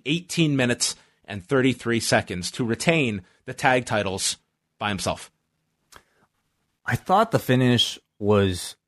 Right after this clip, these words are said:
Speaker 2: a little bit hokey, but I thought very creative, you know, um,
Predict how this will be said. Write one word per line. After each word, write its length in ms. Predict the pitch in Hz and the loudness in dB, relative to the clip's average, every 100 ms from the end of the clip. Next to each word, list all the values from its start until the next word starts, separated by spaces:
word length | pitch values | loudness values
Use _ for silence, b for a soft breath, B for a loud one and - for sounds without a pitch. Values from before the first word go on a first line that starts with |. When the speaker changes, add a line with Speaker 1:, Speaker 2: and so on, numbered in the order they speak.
| _ _ _ - | _ _ _ -4
Speaker 2:
a 60 | |
little 380 | 123 156 233 285 | 0 4 4 6
bit 140 | 233 147 | 4 4
hokey, 640 | 139 151 - 202 196 180 _ _ _ _ _ - | 4 4 2 -2 -2 -6 _ _ _ _ _ 0
but 160 | 143 | 2
I 140 | 135 143 | 4 6
thought 180 | 170 135 | 6 6
very 200 | 135 127 | 6 4
creative, 440 | - 104 92 - _ _ _ | 2 2 2 -4 _ _ _
you 100 | 101 | -2
know, 280 | 95 90 95 | 0 0 -2
um, 400 | 104 95 90 87 | 2 4 4 -2